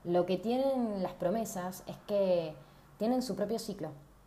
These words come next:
que hace que crezca o que disminuya mi confianza. Esto abre un juego a la responsabilidad, al hacerse cargo. Si no cumplís con lo que decís,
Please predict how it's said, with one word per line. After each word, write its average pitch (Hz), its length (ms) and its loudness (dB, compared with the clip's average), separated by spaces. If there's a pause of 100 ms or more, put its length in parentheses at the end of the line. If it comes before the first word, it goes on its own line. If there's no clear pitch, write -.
(400)
que 175 100 0
hace 156 280 -2
que 160 120 -6
crezca 254 380 4
o 175 220 6
que 160 80 0
disminuya 156 440 0
mi 165 100 -4
confianza. 151 520 -8 (1000)
Esto 170 260 -2 (120)
abre 175 260 2
un 190 180 -2
juego 196 280 2
a 175 120 4
la 151 100 0
responsabilidad, 151 680 -6 (380)
al 147 100 -16
hacerse 160 340 -10
cargo. 151 300 -4 (680)
Si - 140 -12
no 175 120 -4
cumplís 196 360 -2
con 226 160 -2
lo 220 120 -2
que 226 60 0
decís, 240 500 -4